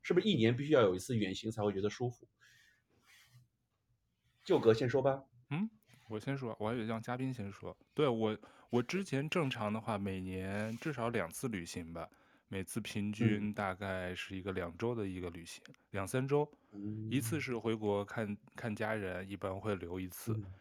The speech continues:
Speaker 2: 然后还有一次就是正常的一个旅行。所以，
Speaker 1: 哦。
Speaker 2: 对，一般一年两次至少。
Speaker 1: 那，那，那，那里昂哥哥呢？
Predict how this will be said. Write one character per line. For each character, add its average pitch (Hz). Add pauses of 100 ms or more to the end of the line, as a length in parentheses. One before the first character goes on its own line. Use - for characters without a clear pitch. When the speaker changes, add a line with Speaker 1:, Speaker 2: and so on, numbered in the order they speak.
(180)
Speaker 2:
然 104
后 95
还 110
有 113
一 120
次 110
就 95
是 90
正 101
常 87
的 90
一 90
个 92
旅 85
行。 - (560)
所 101
以， 98
Speaker 1:
哦。 98 (160)
Speaker 2:
对， 95
一 113
般 113
一 107
年 95
两 87
次 -
至 90
少。 - (1200)
Speaker 1:
那， 127
那， 143
那， 127
那 131
里 104
昂 104
哥 110
哥 101
呢？ 101